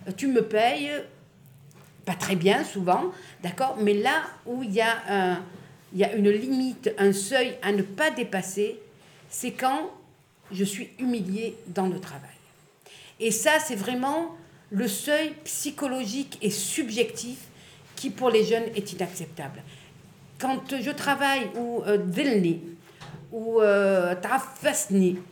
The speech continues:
et souvent le terme de l'hafs, mshi taht l'hafs, euh, nekhdem taht l'krahab, le, le, le terme de, du dessous,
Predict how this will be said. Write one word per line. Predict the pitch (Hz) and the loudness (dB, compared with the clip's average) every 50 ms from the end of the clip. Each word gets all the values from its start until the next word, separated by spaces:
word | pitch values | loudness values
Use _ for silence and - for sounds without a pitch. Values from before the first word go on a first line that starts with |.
| - - - - - - - | -14 -14 -14 -14 -16 -12 -6
et | - 190 | -6 -4
souvent | - - - 254 214 294 302 330 330 | -4 -4 -4 0 2 4 4 4 4
le | 277 240 | 2 0
terme | 220 - - 285 285 285 254 240 220 185 175 170 175 - - - - - - - | 0 0 4 4 4 4 4 2 0 0 0 -2 -4 -8 -12 -18 -18 -20 -18 -12
de | 180 165 160 214 220 226 214 - | -8 -2 2 4 6 6 4 4
l'hafs, | 185 180 180 214 254 - - - 170 165 156 - - - - - - - - - - | 2 -2 0 0 0 0 -2 -4 -6 -6 -4 -6 -8 -10 -12 -18 -20 -20 -14 -6 -4
mshi | 196 175 - - 277 277 277 277 - | -2 -2 0 0 0 0 0 -2 -2
taht | - 226 - - - | -6 -6 -4 0 2
l'hafs, | 214 202 202 202 226 233 - - - 165 160 - - - - - - - - - - - - - | 2 2 2 2 -2 -2 -4 -4 -8 -8 -8 -8 -10 -12 -14 -16 -20 -20 -20 -20 -20 -12 -6 -2
euh, | 190 185 185 185 180 180 175 185 | 0 0 2 0 0 0 0 2
nekhdem | 214 247 294 - - 196 214 240 196 - - | 4 4 4 4 4 2 -2 -2 0 2 2
taht | 339 - - - | 2 2 2 -2
l'krahab, | 285 247 - - 247 233 254 247 190 - 180 160 143 - - - - - - - - - - - - - - 185 | -4 -4 -4 0 4 6 6 6 6 4 2 0 -2 -4 -10 -18 -20 -20 -20 -20 -20 -20 -18 -20 -20 -10 -2 2
le, | 196 226 226 | 2 2 4
le, | 233 233 247 233 - - - - 202 | 4 2 0 0 -2 -6 -16 -12 -8
le | 254 254 - | -6 -6 -4
terme | - 320 339 349 349 302 247 | 2 4 4 6 6 4 2
de, | 202 190 247 277 285 302 302 254 - - - 220 226 - - - - - - _ _ _ _ _ _ - | 2 2 0 0 0 0 -2 -4 -8 -10 -10 -10 -10 -10 -12 -16 -20 -20 -20 _ _ _ _ _ _ -6
du | 196 165 180 269 233 | -4 -2 -2 0 0
dessous, | 190 - 339 311 - - - 285 277 269 240 | 2 4 4 4 4 2 0 0 -2 -2 -4